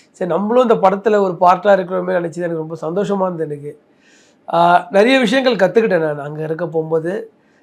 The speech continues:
சினிமா வந்து அவ்வளோ ஈஸியா யாருக்குமே கிடைச்சிடாது சார். இன்னி-, இன்னைக்குமே எவ்வளோ பேர் வெளியே இருக்காங்க.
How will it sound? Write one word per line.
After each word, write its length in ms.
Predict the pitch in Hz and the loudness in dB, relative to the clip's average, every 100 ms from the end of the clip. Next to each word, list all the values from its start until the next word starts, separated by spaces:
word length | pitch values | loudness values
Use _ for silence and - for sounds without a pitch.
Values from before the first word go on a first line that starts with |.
| _ | _
சினிமா 480 | - 202 240 247 233 | -6 -2 2 6 6
வந்து 300 | 226 226 226 | 6 6 8
அவ்வளோ 200 | 202 208 | 8 4
ஈஸியா 280 | 180 208 | 0 0
யாருக்குமே 400 | 208 185 175 185 | 2 2 0 -4
கிடைச்சிடாது 480 | 175 165 170 175 156 | -2 -2 -2 -2 -2
சார். 300 | 135 135 135 _ _ _ _ _ _ 170 | -6 -16 -20 _ _ _ _ _ _ -8
இன்னி-, 200 | 196 202 190 | -6 -4 -2
இன்னைக்குமே 360 | 220 226 233 | -2 2 4
எவ்வளோ 240 | 208 208 220 | 6 6 6
பேர் 160 | 208 | 4
வெளியே 180 | 185 190 | 2 2
இருக்காங்க. 500 | 180 175 160 156 156 | 2 0 0 -2 -6